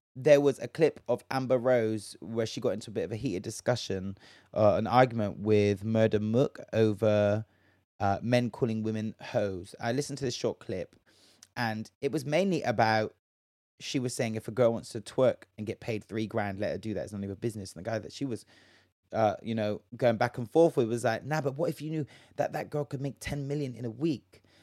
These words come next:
Like, she's damaging herself. She's damaging herself." And Amber's point was, if,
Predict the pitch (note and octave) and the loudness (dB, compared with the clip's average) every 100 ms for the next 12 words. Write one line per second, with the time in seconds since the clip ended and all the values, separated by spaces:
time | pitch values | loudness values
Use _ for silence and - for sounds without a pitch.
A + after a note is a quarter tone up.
0 | _ - - D3 B2+ F#3+ F#3 F#3 C3+ A#2 | _ -8 -6 -8 -4 -2 0 -2 -4 -8
1 | G#2 - G#2+ - C3+ G2+ - G3+ D#3 C3+ | -8 -10 -12 -12 -14 -6 -4 -4 -4 -6
2 | A#2 B2 G2+ F#2+ A#2+ G#2+ - - _ - | -6 -6 -8 -8 -8 -10 -16 -20 _ -2
3 | D3+ D#3 C#3 - C3 G2 A#2 - - B2 | 2 4 4 2 -2 2 -2 -2 -8 -8